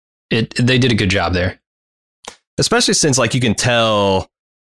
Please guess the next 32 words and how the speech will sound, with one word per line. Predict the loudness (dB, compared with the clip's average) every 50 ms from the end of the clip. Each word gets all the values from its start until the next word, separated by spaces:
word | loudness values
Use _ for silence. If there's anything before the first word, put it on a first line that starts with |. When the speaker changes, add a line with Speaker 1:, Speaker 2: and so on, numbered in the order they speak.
| _ -2
Speaker 2:
like, | -2 0 0 0 0
it | 0 0
starts | 0 0 0 0 -2
bothering | -2 0 0 2 2 2 2 0 0
the | 0 0
brother. | 0 0 0 0 0 0
Like, | 0 0 0
there's | 0 0 0
this, | 0 0 0 0
like, | 0 0 0 2
right | 2 2 2 2
be-, | 2 2
even | 2 2 2 2
before | 0 0 0 0
they | 2 2
even | 2 2 2 0 0
bring | 2 2 0 2 2
it | 0 2
up, | 0 0 0 0
like, | -2 -2 0 0
you | -2
can | -2
tell, | 0 0 0 0 2
like, | 2 0 0
Sam | 0 0 0 0 0 0 0
Elliott's | 0 0 0 0 0 0 -2 -4 -6 -4 -2
really | 0 2 2 2 2 2 0
having | 0 0 -2 -2 0 0
a | 0 0
hard | 0 0 0 0 -2 -2
time | -2 -2 -2 -2 0 0
swallowing | 0 -2 0 0 0 0 2 2 2 2 2 0 0 0 0 0 0 -2 -2 -4 -4